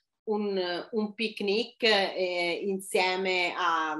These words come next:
alla ragazza che ha scritto il contributo e ai gestori lì del laghetto e delle varie attività. Per cui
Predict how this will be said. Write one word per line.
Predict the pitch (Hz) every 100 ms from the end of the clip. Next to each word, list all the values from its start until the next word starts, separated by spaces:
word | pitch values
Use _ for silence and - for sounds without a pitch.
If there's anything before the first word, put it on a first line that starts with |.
| 151 151 156 - - _
alla | 196 202
ragazza | 208 208 220 - - 214
che | 208
ha |
scritto | 208 - 208 214 214
il | 214 208
contributo | 240 233 233 294 240 247 254 - 202 190
e | 208 208
ai | 180 190
gestori | 190 196 - - 165 175 185 196
lì | 165 180
del | 170 156
laghetto | 160 170 170 170 175 _ 240 233
e | - 196
delle | 175 170 170
varie | 165 160 160 165 165 - _ _ _
attività. | 185 180 - 180 160 147 120 104 - -
Per | - -
cui | - 226 214 190 190